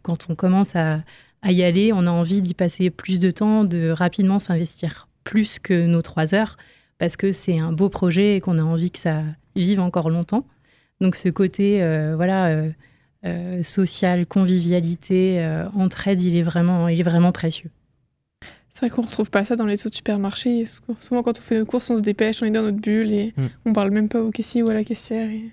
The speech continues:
Speaker 3: Ouais. Puis en plus, quand on fait, enfin, quand on fait nos courses, euh, dans une grande surface, on sait pas ce qui se cache, euh, derrière chaque produit.
Speaker 2: Non.
Speaker 3: On prend un produit, on se dit, « Bon, bah voilà, il coûte de deux euros cinquante-trois » et, euh, deux euros quatre-vingt-dix-neuf toujours pour, euh, pour gratter
Speaker 2: <laughs>
Speaker 3: toujours plus.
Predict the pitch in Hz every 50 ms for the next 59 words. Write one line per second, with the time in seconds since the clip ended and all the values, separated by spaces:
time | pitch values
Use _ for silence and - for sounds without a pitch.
0 | _ _ - 127 120 117 110 - _ - - 131 127 - 165 156 - 156 135 120
1 | 127 120 - 143 127 - - 127 117 113 110 107 - - 127 - 131 123 - 131
2 | 123 123 117 - 131 - - - 113 107 104 101 101 104 98 104 101 101 104 104
3 | 104 101 107 110 113 - 120 - - - 143 160 - - - - 113 113 107 107
4 | 104 104 104 - 107 - - 147 165 160 - - - 117 - - - 135 135 135
5 | - - 113 107 104 107 110 104 107 107 107 - - - 127 - - - 123 117
6 | 117 123 127 127 - _ - - _ _ _ - 247 226 214 208 113 107 104 104
7 | - - 135 120 107 - - 110 120 117 135 151 165 170 147 117 110 107 110 -
8 | 113 117 117 120 113 107 101 104 110 127 123 - - - - 107 107 104 101 101
9 | 104 113 110 110 110 104 107 104 - 110 107 113 107 104 - - 131 135 143 -
10 | - - - - - - - _ - 117 113 113 113 110 107 107 107 104 104 101
11 | 101 101 101 101 98 - 113 117 113 117 110 110 123 120 - - 120 117 113 113
12 | 113 117 120 131 131 - - 113 110 127 131 135 135 - - 107 107 104 101 104
13 | 101 101 98 98 - 156 113 - - 104 107 262 131 117 - 123 107 110 101 -
14 | - 135 151 170 - -